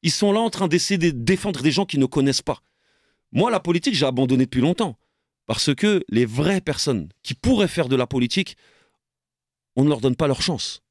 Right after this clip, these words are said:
Tu vois, il y en a dans nos quartiers, des gens super intelligents qui pourraient nous représenter. Mais on leur donne pas leur chance. Et on essaie de les descendre. Parce que c'est un petit cercle fermé. Moi, tant que la politique, ce sera ça en France,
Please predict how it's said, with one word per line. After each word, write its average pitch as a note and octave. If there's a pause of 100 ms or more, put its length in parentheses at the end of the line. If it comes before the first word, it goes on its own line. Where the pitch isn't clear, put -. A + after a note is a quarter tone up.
(120)
Tu G2
vois, G2
il B2+
y -
en D3+
a A3
dans D3+
nos B2+
quartiers, - (300)
des B2
gens C3
super F3
intelligents D#3 (240)
qui -
pourraient C3
nous C3
représenter. C3 (360)
Mais G#2
on -
leur A#2
donne B2
pas F#3
leur D#3
chance. - (220)
Et -
on C3+
essaie C#3
de C#3+
les D3
descendre. D3 (380)
Parce -
que -
c'est F3
un C#3
petit D3+
cercle D3+
fermé. F3+ (300)
Moi, B2
tant A#3
que -
la G3
politique, F3
ce -
sera C#3
ça E3+
en C#3
France, -